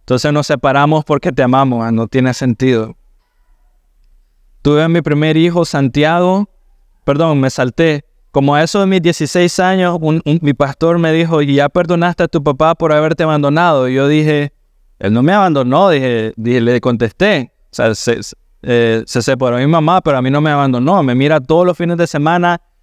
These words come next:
todos los fines de semana me lleva a la piscina, salimos a comer. Yo estaba contento. O sea, yo en mi ignorancia, porque era un, un gran ignorante, todavía sigo siéndolo hoy, pero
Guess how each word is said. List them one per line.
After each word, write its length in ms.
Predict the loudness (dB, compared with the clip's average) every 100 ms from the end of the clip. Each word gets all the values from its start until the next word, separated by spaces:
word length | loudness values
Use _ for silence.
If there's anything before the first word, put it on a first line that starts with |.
| _
todos 160 | 0 2
los 100 | 2
fines 220 | 0 0
de 60 | 0
semana 360 | 0 0 0
me 160 | 0 0
lleva 160 | 2 2
a 60 |
la 100 | 0
piscina, 540 | -2 -6 -2 0 2 0
salimos 400 | -2 0 2 0
a 80 |
comer. 420 | 0 -2 0 0 0
Yo 80 |
estaba 360 | -2 0 0 2
contento. 600 | -2 -4 -2 -2 -2 -2
O 60 | 0
sea, 280 | 0 0 -2 _ _ _
yo 340 | 0 2 0 0
en 160 | -2 -2
mi 100 | -2
ignorancia, 1040 | 0 0 2 2 2 0 -2 -2 0 -2 -6 _ _
porque 320 | -2 0 0
era 160 | 2 2
un, 160 | -2 -4
un 320 | 0 2 2 2
gran 240 | 2 2
ignorante, 680 | 2 2 2 0 0 0 -2 -6 _
todavía 560 | -2 0 2 2 2 0
sigo 320 | 0 2 2
siéndolo 420 | 0 0 0 2
hoy, 160 | 2 0
pero 400 | -2 -2 -2